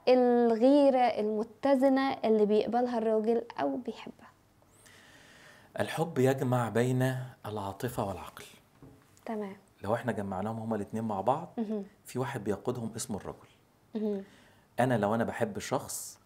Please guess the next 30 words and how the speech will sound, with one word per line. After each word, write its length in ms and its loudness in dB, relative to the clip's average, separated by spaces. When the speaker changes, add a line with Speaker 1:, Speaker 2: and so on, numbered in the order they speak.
Speaker 2:
بحبه 560 -4
بقلبي، 340 0
ولازم 360 0
يكون 260 -6
في 300 -6
عقل 500 2
يقود 440 0
هذا 420 2
الجسم 320 2
Speaker 1:
ال-، 260 -2
ال-، 280 2
Speaker 2:
وهذا 280 4
القلب. 240 -4
Speaker 1:
العاطفة. 300 0
Speaker 2:
الاتنين 120 -2
مع-، 160 -16
لازم 260 4
Speaker 1:
مهم. 100 0
Speaker 2:
يقودهم 300 0
مع 100 8
بعض. 260 0
Speaker 1:
طبعًا. 240 -2
Speaker 2:
علشان 320 0
كده، 260 0
وأنا 260 4
بحب 340 2
لازم 360 4
أبقى 380 2
متيقن 840 0
تمامًا 380 -4